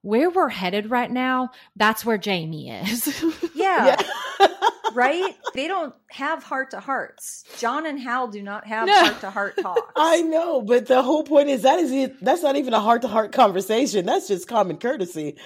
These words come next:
Speaker 3: I don't wanna be surprised that this dude is here. He's supposed to be in America right now, in the
Speaker 2: Mm.
Speaker 3: colonies.
Speaker 2: I don't know.
Speaker 3: There's a reason why. I wanna know why he chose not to tell his brother.
Speaker 1: And he was such a dick on that walk.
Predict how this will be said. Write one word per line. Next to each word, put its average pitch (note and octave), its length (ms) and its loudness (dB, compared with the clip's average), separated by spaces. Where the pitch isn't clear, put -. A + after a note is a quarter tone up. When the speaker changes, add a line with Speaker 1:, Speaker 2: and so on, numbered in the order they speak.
Speaker 3:
I A3+ 120 8
don't F4 120 2
wanna D4 180 6
be G#3+ 100 -2
surprised G#3+ 520 4
that F3+ 180 2
this G3+ 160 -4
dude E3+ 240 2
is D#3+ 100 -10
here. F#3 380 0
He's F#4+ 180 6
supposed C#4 260 0
to C4+ 60 -4
be D#4+ 140 0
in B3+ 80 2
America A3+ 540 4
right E3+ 240 -6
now, D3 320 -10
in B3 140 -2
the G3 80 -2
Speaker 2:
Mm. F#3+ 60 -14
Speaker 3:
colonies. A#3+ 600 -4
Speaker 2:
I G#3+ 200 -14
don't F4 140 -14
know. F4+ 380 -12
Speaker 3:
There's A3 300 0
a A3+ 60 -2
reason A3+ 420 -4
why. D#3+ 360 -6
I A3 200 -2
wanna D4 260 -6
know E3+ 220 -4
why E3 380 -6
he F3 240 -6
chose D#3+ 360 -8
not D3+ 160 -6
to - 60 -20
tell D3 180 -8
his C#3 140 -14
brother. C#3 360 -8
Speaker 1:
And A3 120 -12
he G#3+ 140 -8
was A#3+ 140 -8
such C4+ 200 -8
a F#3+ 80 0
dick G3 760 2
on F#3+ 200 -2
that F#3 260 -2
walk. E3+ 480 -2